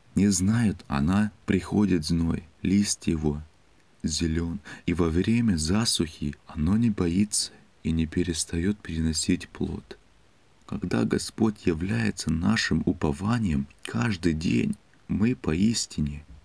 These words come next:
находимся в надёжном укрытии. Этим убежищем пользуется Иезекия, один из самых благочестивых еврейских царей.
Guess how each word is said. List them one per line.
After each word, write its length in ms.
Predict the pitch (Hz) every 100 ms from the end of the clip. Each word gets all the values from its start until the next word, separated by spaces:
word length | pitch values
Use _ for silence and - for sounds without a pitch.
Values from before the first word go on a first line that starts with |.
| _ _
находимся 880 | - 76 - 123 113 107 98 - 92 -
в 100 | -
надёжном 720 | 76 69 73 90 101 101 98 -
укрытии. 720 | 80 - 90 87 85 - 82 - _ - - - _ _ -
Этим 420 | 107 - 117 104
убежищем 840 | 85 82 101 101 92 - - - -
пользуется 680 | 104 113 101 92 82 -
Иезекия, 640 | 87 78 76 104 104 - - - - - - - - -
один 480 | - 85 82 95 120
из 240 | 104 90 -
самых 480 | - 113 120 107
благочестивых 1160 | 87 95 101 98 95 - - - 120 123 117 104
еврейских 920 | 90 90 92 101 104 104 - - 87 -
царей. 560 | - 85 82 82 76